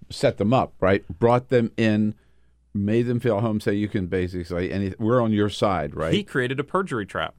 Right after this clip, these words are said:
Speaker 2: He's the only one that ever created. I mean, it's, it's wild. I mean, in one sense, it's wild. In another sense, if you've watched Nunes, I mean, Nunes, his career,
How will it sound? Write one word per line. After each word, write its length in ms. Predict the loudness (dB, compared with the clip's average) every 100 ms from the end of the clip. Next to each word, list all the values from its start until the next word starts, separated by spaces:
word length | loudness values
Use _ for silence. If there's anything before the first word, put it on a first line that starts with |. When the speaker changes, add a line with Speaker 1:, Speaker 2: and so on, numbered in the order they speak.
| -16
Speaker 2:
He's 280 | -4 -2 -2
the 120 | -2
only 240 | -2 0 2
one 220 | 2 2
that 100 | 2
ever 200 | 2 2
created. 300 | 2 0 0 0 -2 -2
I 140 | 0 0
mean, 160 | 0
it's, 360 | -2 -2 -4 -2 0
it's 200 | -2 0
wild. 520 | 2 2 2 0 -2
I 60 | 0
mean, 220 | 0 -2 -6 -6 -6 -2
in 100 | 0
one 160 | 2 0
sense, 240 | -2 0
it's 140 | 2
wild. 280 | 4 4 4
In 60 | 0
another 240 | 0 -2
sense, 240 | -4 -6 -6
if 100 | -8
you've 140 | -6
watched 380 | -2 -2 -4 -14 -8
Nunes, 540 | -6 -4 -6 -10 -14 _ _
I 60 | -6
mean, 140 | -2
Nunes, 460 | -2 -2 -2 -4 -12 -12
his 500 | -4 -2 -4 -10 -16 _ -12
career, 520 | -6 -2 0 -2 -6